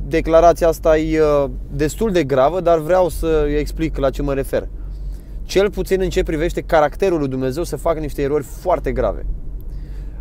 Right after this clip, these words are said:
Uh, oamenilor care ascultă Evanghelia, li se predică o dragoste a lui Dumnezeu,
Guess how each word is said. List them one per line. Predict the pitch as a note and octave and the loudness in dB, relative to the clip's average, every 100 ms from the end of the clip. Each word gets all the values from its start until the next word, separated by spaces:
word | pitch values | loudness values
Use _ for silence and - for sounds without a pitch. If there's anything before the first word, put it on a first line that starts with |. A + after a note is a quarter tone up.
| - - | -10 -8
Uh, | - A#2+ A#2+ | -6 -4 -4
oamenilor | A#2+ E3+ G#3+ G#3+ G3 | 2 4 6 4 2
care | F#3 E3 | 4 4
ascultă | D#3 - G3 F#3+ | 4 2 0 2
Evanghelia, | D3+ D#3 D#3+ F#3+ F3+ E3+ | 2 2 2 2 4 4
li | D#3 | 2
se | D3+ - D#3+ C3+ - - | -2 0 2 0 -4 -8
predică | - F#3+ E3+ - E3 | 0 2 2 0 0
o | D3+ | 2
dragoste | C#3+ F#3 E3+ E3 E3 | 6 8 8 4 2
a | |
lui | D3+ C#3+ | 2 2
Dumnezeu, | C#3 C#3 C3 F3 E3+ | 0 -2 2 4 2